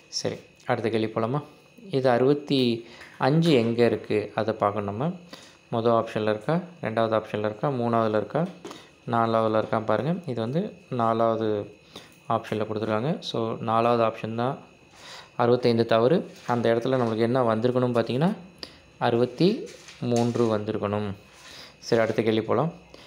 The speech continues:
மைனஸ் ஒன்று, கமா ரெண்டு, கமா ரெண்டு, அந்த மாதிரி ஒரு நம்பர் கொடுத்துருக்காங்க, அஞ்சு, ஏழு. இது வந்து, அ, கேள்வி வந்து, அதாவது எல்லா, அ, ஆப்ஷன்ஸும் தவறுதலா இருக்கனால,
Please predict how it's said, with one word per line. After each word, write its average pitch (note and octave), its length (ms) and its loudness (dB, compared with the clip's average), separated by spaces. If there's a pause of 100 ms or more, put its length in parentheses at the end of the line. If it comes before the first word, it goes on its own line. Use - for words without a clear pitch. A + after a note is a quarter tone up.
(200)
மைனஸ் B2 380 2
ஒன்று, A#2 300 0
கமா A2+ 400 0
ரெண்டு, A#2 600 0 (1120)
கமா A#2 280 2
ரெண்டு, A#2 520 2
அந்த A#2 200 2
மாதிரி A#2 440 2 (220)
ஒரு A#2+ 120 -2
நம்பர் A#2 320 2
கொடுத்துருக்காங்க, A#2 320 0
அஞ்சு, A2+ 340 2
ஏழு. A2 300 2 (420)
இது C3+ 180 4
வந்து, C#3 600 4 (500)
அ, B2+ 180 -4 (100)
கேள்வி D3+ 360 4
வந்து, C3 360 4 (1000)
அதாவது B2 320 2
எல்லா, B2 480 2 (480)
அ, C3+ 40 2
ஆப்ஷன்ஸும் B2+ 680 0
தவறுதலா B2 480 4
இருக்கனால, A#2 440 0